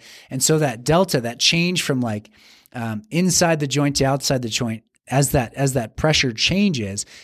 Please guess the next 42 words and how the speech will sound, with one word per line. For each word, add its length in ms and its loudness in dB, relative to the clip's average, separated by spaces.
it's 140 -8
gonna 160 2
be, 80 2
you're 180 0
gonna 120 4
be 100 4
more 200 4
susceptible 520 2
to 140 -2
actually 300 -2
feeling 500 0
what's 160 -2
happening 400 -2
in 60 -4
your 80 -6
neck. 300 -12
Um, 200 -6
so 140 2
whatever 280 4
you 100 6
can 160 0
do 160 4
to 100 2
reduce 440 2
the 100 -2
stress 280 0
through 140 -4
your 80 -2
neck 220 -2
before 400 2
your 120 0
travel 480 -6
is 160 -2
also 320 0
a 20 -6
good 160 -4
thing 160 -4
to 80 -4
consider. 500 -2
Number 220 -2
seven, 380 2
diet. 460 2